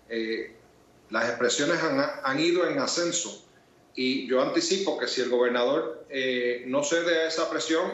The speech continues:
estas, eh, expresiones van a continuar en aumento. Eh, ya se anunció otra marcha para el próximo viernes y nota que cada día que pasa estos van incrementando en tamaño.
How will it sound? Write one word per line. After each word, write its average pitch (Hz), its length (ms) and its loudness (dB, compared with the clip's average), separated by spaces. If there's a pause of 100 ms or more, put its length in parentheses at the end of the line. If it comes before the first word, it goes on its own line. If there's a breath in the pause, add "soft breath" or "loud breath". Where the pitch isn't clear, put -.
(100)
estas, 160 440 -4 (200)
eh, 135 380 -4
expresiones 139 560 0
van 147 200 2
a 160 140 2
continuar 156 760 0
en 143 160 -2
aumento. 139 680 0 (380 loud breath)
Eh, 113 120 0
ya 127 160 2
se 165 140 0
anunció 156 360 2
otra 156 240 2
marcha 151 400 0
para 127 180 2
el - 100 -4
próximo 151 540 -2
viernes 175 600 0 (280 soft breath)
y 113 80 -6
nota 156 280 2
que 127 140 -2
cada 156 320 2
día 165 180 2
que 151 100 -4
pasa 135 540 -2 (380)
estos 143 320 0
van 151 160 4
incrementando 143 720 0
en 135 140 0
tamaño. 107 420 0